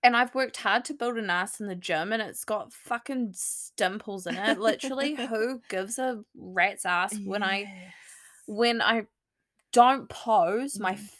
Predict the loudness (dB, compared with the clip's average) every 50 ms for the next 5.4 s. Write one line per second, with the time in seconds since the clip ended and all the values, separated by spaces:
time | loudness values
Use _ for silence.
0 | -20 -20 _ _ 4 4 4 4 2 -4 -4 -6 -6 -6 -6 -8 -10 -8 -6 -4
1 | -2 -2 -2 -2 -4 -6 -6 _ -10 -4 -2 0 0 0 0 -4 -8 -12 -12 -12
2 | -14 _ _ _ _ -18 -18 _ _ -20 _ _ _ _ _ _ _ _ _ _
3 | _ _ _ _ _ _ _ 4 6 6 6 2 0 -2 -6 -2 0 2 2 2
4 | 0 -4 -6 -6 -10 -12 _ _ _ _ _ _ _ _ _ _ _ _ _ _
5 | 8 8 8 8 6 -2 -4